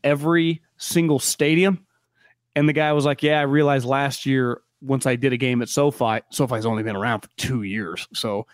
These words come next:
"Yeah, I've done a game at every place." And you just realize a lot of the stalwart guys,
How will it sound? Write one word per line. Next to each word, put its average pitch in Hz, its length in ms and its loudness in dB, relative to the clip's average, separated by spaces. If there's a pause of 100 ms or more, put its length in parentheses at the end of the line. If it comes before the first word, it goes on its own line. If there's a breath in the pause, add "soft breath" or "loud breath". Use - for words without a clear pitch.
(380 soft breath)
"Yeah, 131 160 0
I've 104 80 -6
done 123 160 -2
a 107 60 -4
game 104 260 -4
at 101 80 -2
every 98 200 -6
place." 90 440 -8 (380)
And 170 80 2
you 202 60 4
just 156 100 2
realize 175 280 2
a 139 80 -6
lot 147 340 0
of 120 120 -8
the 117 80 -12
stalwart 135 640 0
guys, 110 460 -8